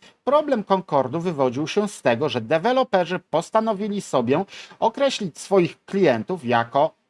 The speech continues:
złych ludzi. De facto nie możemy zapomnieć tego, że ci deweloperzy, jak i osoby wokół studia odpowiedzialnego za Concord stwierdzili, że gracze są toksyczni, że gry tworzone dla facetów są toksyczne.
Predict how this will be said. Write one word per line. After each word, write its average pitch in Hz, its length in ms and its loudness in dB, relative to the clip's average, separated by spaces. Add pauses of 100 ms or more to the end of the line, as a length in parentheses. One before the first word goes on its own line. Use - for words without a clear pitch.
złych 123 460 2
ludzi. 123 580 0 (300)
De 220 140 0
facto 240 440 0
nie 143 300 0
możemy 226 400 0
zapomnieć 190 560 0
tego, 131 340 0
że 120 280 0
ci - 160 -10
deweloperzy, 214 720 0
jak 120 260 -2
i 131 40 -2
osoby 120 300 -4
wokół 165 400 0
studia 123 480 0 (280)
odpowiedzialnego 135 680 0
za 135 160 0
Concord 117 440 -4
stwierdzili, 233 720 -2 (240)
że 208 240 0
gracze 139 460 0
są 120 320 -4
toksyczni, 151 920 0 (320)
że 113 300 0 (140)
gry 175 300 0
tworzone 160 640 -2
dla 131 260 0
facetów 143 720 -2
są 117 220 -2
toksyczne. 151 920 -2